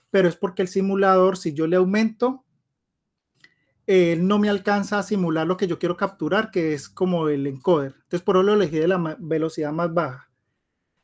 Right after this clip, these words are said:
También es normal que estos motores, no sé si ustedes en la banda transportadora, ¿ustedes en la banda transportadora consiguieron de estos motores, motorreductores de este tipo? Que son lentos, pero tienen fuerza.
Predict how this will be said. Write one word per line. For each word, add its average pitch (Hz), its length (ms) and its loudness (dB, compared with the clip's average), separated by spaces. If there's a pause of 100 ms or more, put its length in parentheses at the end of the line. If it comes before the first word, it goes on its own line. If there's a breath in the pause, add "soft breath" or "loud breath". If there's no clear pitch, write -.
(140)
También 202 380 4
es 233 80 4
normal 226 680 2
que 214 220 4
estos 208 400 -4
motores, 196 680 2 (1040)
no 175 180 0
sé 202 160 0
si 208 100 -4
ustedes 196 360 0
en 208 100 -2
la 175 120 4
banda 160 300 2
transportadora, 170 640 -2
¿ustedes 208 220 0
en 233 60 4
la 233 60 4
banda 196 200 0
transportadora 196 880 -2
consiguieron 185 500 0
de 202 80 0
estos 214 180 -4
motores, 180 560 -2
motorreductores 175 840 0
de 185 60 -2
este 185 160 -4
tipo? 208 440 -6 (1040)
Que 160 120 -6
son 180 220 2
lentos, 208 360 2
pero 185 180 2
tienen 170 260 0
fuerza. 196 460 0